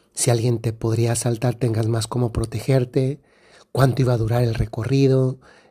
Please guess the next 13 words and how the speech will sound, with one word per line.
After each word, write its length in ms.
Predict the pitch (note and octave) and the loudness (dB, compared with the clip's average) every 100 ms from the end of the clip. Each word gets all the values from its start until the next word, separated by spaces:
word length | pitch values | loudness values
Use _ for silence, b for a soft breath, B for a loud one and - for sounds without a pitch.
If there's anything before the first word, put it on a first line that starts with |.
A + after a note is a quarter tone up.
| - | -10
eh, 280 | B2 A2+ A2 | -6 -6 -4
qué 100 | D3 | 0
hacemos 520 | C3 - B2 B2 - - | 2 2 0 -2 -6 -4
después 340 | B2 - B2+ | 0 0 0
cuando 240 | - A#2+ | -2 -4
regresemos, 760 | A#2 A2+ G#2 G#2+ C#3+ C#3 C#3 - b b | -4 -6 -6 -4 0 0 0 -4 b b
etcétera, 580 | - D3 E3 D#3 D#3+ D#3 | -4 0 2 4 4 2
etcétera, 380 | D3 - D#3 D3+ | 0 -2 0 0
etcétera. 460 | D3 F#3+ F#3+ A2+ - _ _ _ _ _ _ _ _ _ _ b b b _ _ _ _ _ _ _ _ _ | 0 -2 -4 -8 -8 _ _ _ _ _ _ _ _ _ _ b b b _ _ _ _ _ _ _ _ _
Y 100 | - | 0
entonces 380 | B2+ A#2+ D#3+ F#3 | 2 4 2 2
estas 260 | D#3+ F#3+ F3 | 0 -2 0
personas 560 | F#3 E3 C#3+ A#2+ - | 2 2 2 0 -8